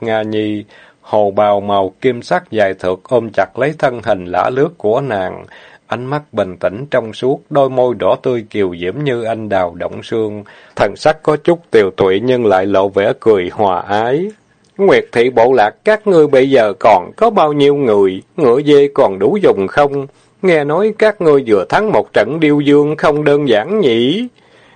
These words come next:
Ngọc già khẽ gật đầu thân thiết hỏi. Lão Hồ mồ hôi lạnh chảy ròng ròng, may mà Lâm tướng quân đã dự đoán trước, bảo hắn sớm chuẩn bị bằng không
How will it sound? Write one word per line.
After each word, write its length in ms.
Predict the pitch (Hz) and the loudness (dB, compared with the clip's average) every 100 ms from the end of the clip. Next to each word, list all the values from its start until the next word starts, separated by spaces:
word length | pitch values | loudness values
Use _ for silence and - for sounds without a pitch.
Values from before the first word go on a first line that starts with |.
| _ - | _ -4
Ngọc 180 | 101 - | -4 -2
già 260 | 104 92 87 | 0 0 -2
khẽ 180 | - 104 139 | -4 -4 -2
gật 240 | 95 - | -4 -2
đầu 280 | 104 92 87 | -2 -2 -2
thân 240 | 117 117 | -6 -4
thiết 260 | 107 143 156 | 0 0 0
hỏi. 440 | 98 90 95 135 185 - - - - - | 0 0 0 -2 -6 -16 -20 -20 -10 0
Lão 200 | 117 151 | 2 2
Hồ 220 | 131 101 | 0 -2
mồ 240 | 101 92 | 0 -2
hôi 240 | 90 127 110 | 0 0 0
lạnh 220 | 98 107 | 0 -4
chảy 260 | 98 107 135 | -4 -4 0
ròng 240 | 104 90 85 | -2 -2 -2
ròng, 340 | 95 87 85 - - - | -2 -4 -12 -18 -20 -6
may 180 | 151 147 | -2 0
mà 220 | 120 101 | 0 -2
Lâm 280 | 101 120 127 | -2 -4 -2
tướng 220 | 156 180 | -2 0
quân 200 | 139 123 | 0 0
đã 140 | 107 131 | 0 0
dự 260 | 107 92 | 0 0
đoán 280 | 107 131 156 | 0 0 -2
trước, 280 | 151 160 190 - | 0 0 0 -2
bảo 200 | 92 107 | -2 -2
hắn 240 | 127 135 | -4 -6
sớm 280 | 147 156 170 | -4 -4 -2
chuẩn 280 | 104 101 127 | -4 -2 -2
bị 220 | 90 95 | -2 -2
bằng 300 | 101 98 85 | -2 -4 -4
không 300 | - 120 107 | -4 -2 -2